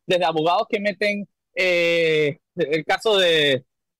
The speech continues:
de Rogelio Cruz, que, que estaba metiéndole a un homicida secuestrador en un teléfono celular. Tenemos abogados que vemos todos los días en los, en los juicios de corrupción, abogados que están ahí para dilatar, literalmente. Entonces,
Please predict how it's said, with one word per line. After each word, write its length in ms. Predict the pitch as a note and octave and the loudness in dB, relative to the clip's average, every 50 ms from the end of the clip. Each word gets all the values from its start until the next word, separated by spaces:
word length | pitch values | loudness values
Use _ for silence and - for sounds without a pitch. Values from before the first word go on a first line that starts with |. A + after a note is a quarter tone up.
| _ _ - | _ _ -4
de 160 | D#3 E3 E3 | -2 -2 0
Rogelio 400 | D#3+ E3 D#3+ F3 E3 E3+ E3 D3+ | 0 0 0 0 0 -2 -2 -2
Cruz, 180 | G#3+ G#3+ A3+ | -2 -2 -2
que, 160 | - - G3+ D#3+ | -2 -4 -4 -4
que 100 | G3 E3 | -4 -6
estaba 260 | - - F3+ F#3 G3+ | -4 -2 -2 -2 -2
metiéndole 420 | F#3+ E3+ - F3+ F#3+ G3 G3+ G3 | -2 -4 -6 -4 -4 -2 0 0
a 60 | F#3+ | 0
un 120 | G3 G3+ G#3 | 0 0 -2
homicida 560 | G3+ F3+ E3 - - G#3+ G3 G3+ G3+ G3 F#3+ F3+ | -2 -4 -6 -4 -2 0 2 2 2 2 2 0
secuestrador 720 | - F3 - D#3+ C#3+ - D#3 D3+ D#3 E3 F3 F#3 G3 - _ _ _ _ - | -2 -2 -2 -2 -2 0 0 0 2 2 2 0 -2 -4 _ _ _ _ -4
en 80 | - E3+ | -4 -2
un 80 | F3+ E3+ | -2 0
teléfono 380 | F#3+ F3+ F3+ - F#3+ F#3 F#3 | 0 0 0 0 0 -2 -2
celular. 600 | - - E3+ D#3+ D#3 D#3 E3 F#3 G#3 G#3 G#3 G3 - | 0 -2 -2 -2 0 0 0 2 2 2 0 0 -2
Tenemos 300 | F3 D#3+ E3 F3+ F#3+ G3 | -2 -4 -4 -4 -6 -4
abogados 460 | - F3 E3 E3 D#3 D#3+ E3+ F#3 G3 - | -4 -2 0 0 0 2 2 0 0 -2
que 220 | - G3 F3 D#3+ _ _ _ _ _ _ _ _ _ _ _ - | -2 -2 -2 -4 _ _ _ _ _ _ _ _ _ _ _ -6
vemos 320 | D3 E3 G3 G#3+ A#3 - - | -2 -2 0 0 -2 -4 0
todos 160 | - C4 C4 | 0 2 2
los 120 | C4 A3+ - | 2 2 2
días 240 | G#3+ C#4+ C#4+ A#3+ G3+ | 2 2 2 2 0
en 80 | F#3 F3 | 0 0
los, 100 | E3+ E3 - F#3 | -2 -2 -2 -2
en 100 | E3+ E3+ | -4 -2
los 100 | E3 D3+ | -2 -2
juicios 300 | D#3 F#3+ G3 - B3 A#3 | -2 -4 -2 -2 -2 -2
de 20 | A3+ | -2
corrupción, 400 | - F#3 E3 D#3 C#3 - G3 A3 | -2 -4 -4 -4 -6 -4 -2 0
abogados 300 | B3 G#3 F3+ F#3 A3+ A#3+ - | 2 2 4 2 2 0 -4
que 60 | G3+ | -10
están 260 | G3+ - - G3+ G#3 | -8 -6 -4 -2 -2
ahí 100 | A3 A#3 | -2 -2
para 220 | - A#3 A3+ A3+ | -2 0 0 0
dilatar, 600 | G#3 F3 E3+ D3+ C#3 A#2 - - A#3 E4+ - F#3 - _ _ _ _ _ - | 0 0 0 0 0 -2 0 -2 -2 -2 -2 -6 -8 _ _ _ _ _ -10
literalmente. 560 | E3 E3 E3+ D#3+ E3 F3 F#3+ B3+ C#4+ G3+ F3+ | -8 -2 0 0 0 0 -2 -2 -4 -4 -4
Entonces, 320 | D3+ C#3+ E3+ D#3+ - A3 | -4 -6 -4 -2 0 0